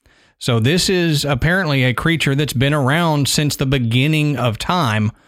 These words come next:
according to Aboriginal tales. Now, they're described in a couple different ways. There's actually two different types of Yowie that people are seeing,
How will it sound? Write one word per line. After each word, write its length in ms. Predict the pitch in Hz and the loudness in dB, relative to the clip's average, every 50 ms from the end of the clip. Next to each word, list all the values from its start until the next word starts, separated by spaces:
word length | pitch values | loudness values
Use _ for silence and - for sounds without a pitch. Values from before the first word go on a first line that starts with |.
| - _ _ | -20 _ _
according 480 | - 135 - - 151 151 147 143 139 127 | -8 -8 -4 -2 -2 0 2 2 2 2
to 120 | 139 151 | 2 0
Aboriginal 640 | 139 123 123 117 113 107 110 110 95 95 101 98 95 | 0 0 0 0 0 2 2 0 0 0 0 -2 -2
tales. 520 | - - - 101 - - 69 57 - - - _ _ _ _ _ _ _ _ _ _ _ _ _ _ _ - - _ _ _ _ _ | -2 -4 -4 -2 -2 -2 -4 -6 -8 -10 -12 _ _ _ _ _ _ _ _ _ _ _ _ _ _ _ -20 -20 _ _ _ _ _
Now, 420 | 131 139 151 147 147 143 - - _ _ _ _ _ _ _ _ - | -4 -2 0 0 0 -2 -4 -6 _ _ _ _ _ _ _ _ -4
they're 240 | 139 127 165 185 | -2 -2 0 0
described 920 | 190 180 170 - - - - 185 196 208 220 214 196 185 165 143 147 147 - _ _ _ _ _ _ _ _ _ _ _ _ _ _ 190 - - _ | 0 0 0 -2 -2 -2 -2 -2 0 0 0 0 0 0 -2 -4 -6 -10 -16 _ _ _ _ _ _ _ _ _ _ _ _ _ _ -18 -18 -12 _
in 400 | - 180 180 180 170 165 165 143 | -4 -2 0 0 0 0 -2 -2
a 40 | 151 | -2
couple 260 | - 202 202 - 165 | -4 -4 -2 -2 -2
different 320 | 160 175 147 151 135 147 | -2 -2 -2 -2 -2 0
ways. 280 | 185 214 208 175 143 123 | 0 2 2 2 2 2
There's 160 | 139 131 123 | 2 2 2
actually 400 | 160 180 196 175 - - 170 143 | 2 2 0 0 0 0 -2 -2
two 360 | - - - - 202 202 202 | -2 -4 -4 -2 0 0 0
different 500 | 185 139 123 139 151 - - 180 147 - | 0 0 0 0 -2 -2 -2 -4 -4 -4
types 420 | - 143 131 123 123 - - - - | -2 0 0 0 -2 -4 -6 -6 -4
of 240 | 165 151 143 127 | 0 0 0 2
Yowie 560 | 120 120 127 143 156 175 185 190 156 123 127 131 | 2 2 2 2 2 2 2 2 2 2 2 0
that 140 | 131 123 - | 0 -2 -2
people 320 | - 131 110 - 104 104 | -2 -2 -2 0 0 0
are 100 | 104 107 | 0 0
seeing, 420 | - - 240 262 240 104 98 117 | 0 -2 -2 -2 -2 -4 -6 -10